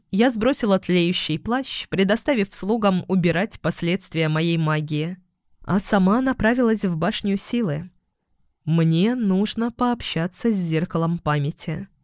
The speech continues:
Застыв у огромного в пол стены черного куска вулканического стекла, я сосредоточилась на видении, которое посетило меня перед Вейлом.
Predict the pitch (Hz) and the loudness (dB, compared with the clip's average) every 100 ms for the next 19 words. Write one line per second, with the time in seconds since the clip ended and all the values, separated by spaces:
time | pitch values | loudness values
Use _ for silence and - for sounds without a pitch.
0 | _ _ _ _ _ _ _ _ _ _ | _ _ _ _ _ _ _ _ _ _
1 | - 160 170 - 202 214 - 170 165 160 | -6 0 0 2 0 0 0 0 2 2
2 | 175 196 180 156 151 151 - 214 226 - | 0 2 2 2 0 -2 0 2 2 0
3 | - 180 185 196 - - 202 190 170 170 | 0 2 2 2 -2 0 2 2 2 0
4 | 180 - 196 175 165 175 190 - - 165 | -2 0 2 2 2 2 2 -2 -6 -2
5 | 165 - 156 202 226 220 208 - 190 185 | -2 -4 -4 0 2 2 0 -2 -4 -2
6 | 185 180 - 233 - 208 208 - 175 185 | 0 -2 -2 -4 -2 -2 -2 -2 0 0
7 | 196 202 202 202 156 143 151 165 170 180 | 0 -2 0 0 2 0 0 0 2 2
8 | 165 175 - 165 202 208 175 165 170 185 | 2 -2 -4 -4 0 2 4 2 2 0
9 | - 165 165 165 165 151 143 160 | 0 0 0 0 0 0 -2 -4